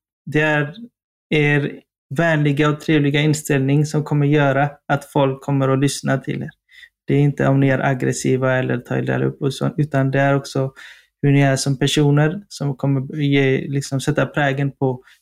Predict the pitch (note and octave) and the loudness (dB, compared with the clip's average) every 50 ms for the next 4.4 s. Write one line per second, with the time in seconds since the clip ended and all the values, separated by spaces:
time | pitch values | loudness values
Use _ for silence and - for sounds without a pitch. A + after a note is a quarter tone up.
0 | _ - C#3+ C#3+ C#3+ - D3 C#3 C#3 - - D3+ D#3 D#3 D3+ D#3 D3 C#3+ C#3 C#3 | _ -2 0 0 0 2 0 -2 -2 0 0 0 2 2 2 2 2 2 0 0
1 | C#3 C#3 - - D3 - C#3+ C3 - - - - - - - _ _ _ - D3+ | -2 -2 -4 -6 -6 -4 -4 -6 -6 -6 -10 -10 -10 -12 -20 _ _ _ -2 0
2 | D3 D3 C#3+ D3 C#3+ - - D#3+ - - D#3 D3+ D3+ D#3 D3+ D3+ D#3 D3 - C#3+ | 2 4 2 2 0 -2 -6 -8 -4 -2 0 2 2 2 2 0 -2 -2 0 -2
3 | C#3 - D3 D3 C#3+ C#3+ C#3+ C3+ D3 D3+ C#3+ C3+ B2+ C3 C3+ C3 - B2+ C3 - | -2 0 0 2 2 2 2 2 2 2 2 2 0 -2 -4 -4 -4 -6 -6 -4
4 | - C3+ B2+ B2 - - - | -4 -6 -6 -6 -8 -16 -20